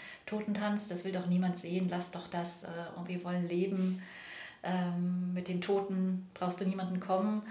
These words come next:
und also kannst du schon machen, Totentanz, aber wir laden dich damit nicht ein oder du kannst bei uns nicht spielen.“ Und dann hat er einfach aus wirtschaftlichen Gründen auch diesen Totentanz beiseite legen müssen und erstmal sozusagen für später aufbewahren müssen.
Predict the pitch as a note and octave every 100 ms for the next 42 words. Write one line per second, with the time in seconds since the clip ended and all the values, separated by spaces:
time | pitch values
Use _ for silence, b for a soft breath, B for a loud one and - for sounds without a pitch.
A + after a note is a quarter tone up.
0 | B B B - F#3+ F#3 F#3 F3+ G3+ G3+
1 | G#3 G#3 F#3 F#3+ G#3+ - G3+ G3 F#3 F#3
2 | F#3 - F3 F3 F3 F3 E3+ E3+ F3+ F3+
3 | - F3 F3 F3 E3+ - E3+ F3 G3+ G#3+
4 | G#3+ G3+ F#3 F3+ F3+ F#3+ F3+ - F3+ F#3
5 | F#3 - G3 G3 A3+ A#3 A#3 B B B
6 | - F#3+ F#3+ F3+ F#3 F#3+ - F3 F3+ F#3
7 | F3 F#3+ G3+ F#3+ F#3 F3+ F#3 F3+ F#3 F#3
8 | F3 E3+ - F3 F3 F3 - F#3+ F#3 F3+
9 | F3 - F3 F3 F3+ A3+ G3+ G3 G3+ F#3+
10 | G3 F#3+ F3+ F3+ F#3 - F3 F3+ F3+ F3+
11 | - F3+ F3 F3 F3+ - F3+ G3 F3 F#3
12 | - A3 G3 F#3 G3 G3+ G#3 A3 A3